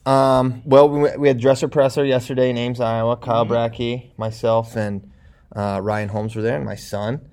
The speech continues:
Speaker 1: And my son did a Seabolt wrestling practice. That was awesome. He did,
Speaker 2: See
Speaker 1: he did most of it. He didn't go live with those animals.
Speaker 2: I saw him climbing ropes.
Speaker 1: He did that.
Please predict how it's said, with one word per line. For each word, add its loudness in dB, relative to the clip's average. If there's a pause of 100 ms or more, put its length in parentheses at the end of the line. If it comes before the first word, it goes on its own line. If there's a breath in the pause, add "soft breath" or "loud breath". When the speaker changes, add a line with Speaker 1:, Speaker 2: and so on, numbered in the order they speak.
(260 soft breath)
Speaker 1:
And -4
my -2
son 4
did 4
a 0
Seabolt 2
wrestling 0
practice. -2
That -4
was -2
awesome. -2
He -4
did, -2
Speaker 2:
See -20
Speaker 1:
he 0
did 0
most -2
of -2
it. -6
He -2
didn't -2
go 0
live -4
with -8
those -10
animals. -12
Speaker 2:
I -12
saw 0
him -2
climbing -2
ropes. -6
Speaker 1:
He -4
did 0
that. 0